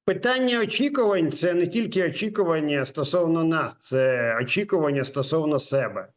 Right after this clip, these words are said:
У Трампа це одна логіка, він хоче бути миротворцем і людиною, яка здатна вирішувати будь-які проблеми, єдиною у світі.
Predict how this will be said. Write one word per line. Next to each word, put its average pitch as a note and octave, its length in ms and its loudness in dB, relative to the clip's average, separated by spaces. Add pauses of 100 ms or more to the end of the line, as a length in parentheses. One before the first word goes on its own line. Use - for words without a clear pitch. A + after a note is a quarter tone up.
(720)
У E3+ 100 2
Трампа F#3+ 440 0
це D3 260 0
одна E3 280 0
логіка, C#3+ 680 0
він C3 180 -2
хоче C#3+ 380 -2
бути C3 360 -2 (560)
миротворцем C#3+ 880 0
і B2+ 40 0
людиною, C#3 640 0
яка B2 320 0
здатна D3+ 460 -2
вирішувати C3 720 -2
будь-які C3+ 540 0
проблеми, A#2 680 -2
єдиною D3 580 0
у B2 40 -2
світі. A2+ 520 -6